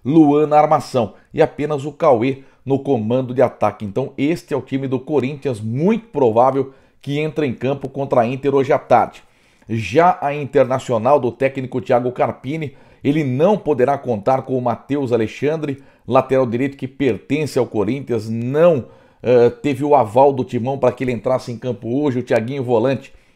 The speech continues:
também está fora do jogo. Por outro lado, o Thiago Carpini tem a volta do Renan Fonseca,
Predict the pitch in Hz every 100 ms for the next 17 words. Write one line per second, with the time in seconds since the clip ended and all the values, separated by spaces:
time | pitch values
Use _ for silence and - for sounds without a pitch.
0 | _ - 165 110 147 170 131 135 113 123
1 | 123 143 147 104 147 139 - _ _ _
2 | 196 156 160 160 123 131 139 131 110 -
3 | _ - 120 123 110 101 127 127 127 120
4 | 101 123 123 117 113 104 123 117 117 110
5 | 117 113 107 98 - 135 139 127 127 120